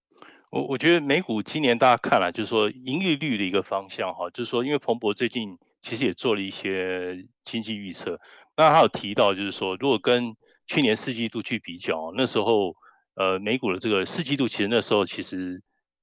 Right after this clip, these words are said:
就有做一些修正，那时候盈利率估的话大概还有十二个percent，那现在这个数字已经掉到十一点多，那这个盈利率的一个数字现在看起来好像还是在往下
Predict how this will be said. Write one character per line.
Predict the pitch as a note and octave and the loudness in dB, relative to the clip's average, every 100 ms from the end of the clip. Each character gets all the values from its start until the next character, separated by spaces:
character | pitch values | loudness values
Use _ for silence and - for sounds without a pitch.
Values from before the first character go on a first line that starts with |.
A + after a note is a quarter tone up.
| _ _ | _ _
就 | - A2 | 4 4
有 | F2+ | 4
做 | C3+ A2+ | 2 2
一 | |
些 | G2+ G2 | 0 -2
修 | - F#2+ | -2 -2
正， | G#2 | 2
那 | C#3+ | 4
时 | C3 | 4
候 | |
盈 | G#2+ B2 | 4 2
利 | B2 | 0
率 | A#2+ | -2
估 | - A#2+ A2+ | -4 -2 0
的 | |
话 | F2+ G2 | 2 2
大 | F#2 G#2+ G2 | 2 0 0
概 | F2+ | 0
还 | |
有 | F2+ | -4
十 | - G2 | -4 -6
二 | G2+ | -4
个 | E2+ | -6
percent， | - - E2 - _ - | -10 -10 -10 -12 _ -4
那 | |
现 | C3+ D#3 | 4 6
在 | |
这 | C3+ | 6
个 | C#3 | 4
数 | - | 2
字 | A#2+ G2+ | -4 -4
已 | |
经 | F2 | -4
掉 | B2 G#2 | 0 2
到 | G2 | 2
十 | F2 - G#2 | 0 -8 -8
一 | B2 | -6
点 | E2+ - _ | -8 -8 _
多， | F#2 E2 E2 - - - _ | -8 -6 -8 -10 -20 -20 _
那 | E3+ D#3+ | 6 6
这 | E3+ | 8
个 | C#3 | 4
盈 | C3 E3 | 4 4
利 | |
率 | D3 A#2+ | 4 6
的 | A2 | 6
一 | |
个 | G#2+ | 4
数 | G2 B2+ | 2 -2
字 | G#2+ | -2
现 | - C3 | 0 0
在 | |
看 | - | 2
起 | A2 | 0
来 | F2 | 0
好 | - E2+ | -2 -2
像 | B2 - | 0 2
还 | G#2+ | 0
是 | A2+ | 4
在 | D3+ | 4
往 | G2 D#2+ | 4 0
下 | - G#2+ | 2 2